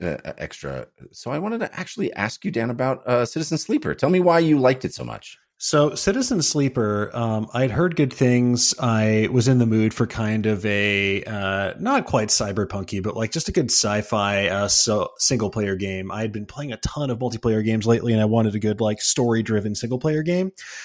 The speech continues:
Speaker 2: So I booted it up, and it's a really thoughtful, uh, well told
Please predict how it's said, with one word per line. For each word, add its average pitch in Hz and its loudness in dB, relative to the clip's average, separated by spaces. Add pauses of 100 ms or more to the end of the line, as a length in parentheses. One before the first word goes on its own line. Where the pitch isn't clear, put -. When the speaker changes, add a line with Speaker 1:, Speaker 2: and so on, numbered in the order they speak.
(100)
Speaker 2:
So 180 4
I 180 6
booted 160 2
it 123 -2
up, 98 -2 (100)
and 120 0
it's 127 0 (500)
a 123 2
really 120 0
thoughtful, 135 0
uh, 101 4
well 104 2
told 90 -2